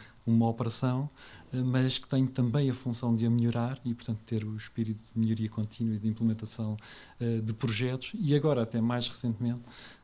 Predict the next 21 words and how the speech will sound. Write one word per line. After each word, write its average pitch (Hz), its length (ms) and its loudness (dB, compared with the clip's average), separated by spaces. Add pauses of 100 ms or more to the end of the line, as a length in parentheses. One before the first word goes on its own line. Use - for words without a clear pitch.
eh, 117 680 -2
fiquei 123 420 -4
também 113 180 2
responsável 127 600 -4 (500)
pela 127 240 0
transformação 127 720 -4
das 120 120 -2
operações. 104 520 -8 (100)
Criámos 107 380 -4
um, 107 160 -4 (100)
um 110 140 0
comitê 113 460 -4
de 117 60 -2
transformação, 117 800 -4
porque - 220 -12
o 104 160 -6
C - 140 -8
T 107 80 -10
T, 110 140 -6
de 107 100 -16
facto, 107 180 -6